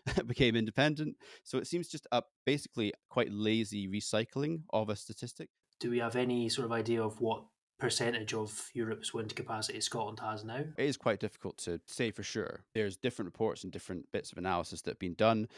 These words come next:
Speaker 1: The case with offshore wind and offshore wind potential, there's a lot of different factors come into play. Measuring the,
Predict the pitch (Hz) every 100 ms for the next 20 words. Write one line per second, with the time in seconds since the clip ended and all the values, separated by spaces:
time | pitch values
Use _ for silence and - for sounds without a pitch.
0 | - - 117 156 139 123 113 110 - 110
1 | 104 101 92 - 101 92 98 95 90 -
2 | 113 92 92 90 - - 107 131 90 110
3 | 98 - 107 - 95 87 _ - 101 78
4 | - 110 - _ - 120 139 127 113 107